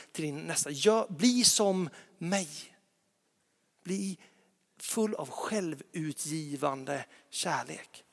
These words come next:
Om vi vill bli den största i Guds rike, då ska vi tjäna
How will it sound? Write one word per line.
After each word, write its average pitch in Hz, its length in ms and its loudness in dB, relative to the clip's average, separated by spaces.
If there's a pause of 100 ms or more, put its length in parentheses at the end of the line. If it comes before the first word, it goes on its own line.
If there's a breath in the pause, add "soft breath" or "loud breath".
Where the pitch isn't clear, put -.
(260 soft breath)
Om 180 140 2
vi 226 180 4
vill 233 120 4
bli 196 180 4
den 170 160 4
största - 920 4
i 202 80 -2
Guds 165 400 -2
rike, 175 580 -2 (1300 soft breath)
då 180 80 -8
ska - 140 -2
vi 160 60 0
tjäna 160 720 0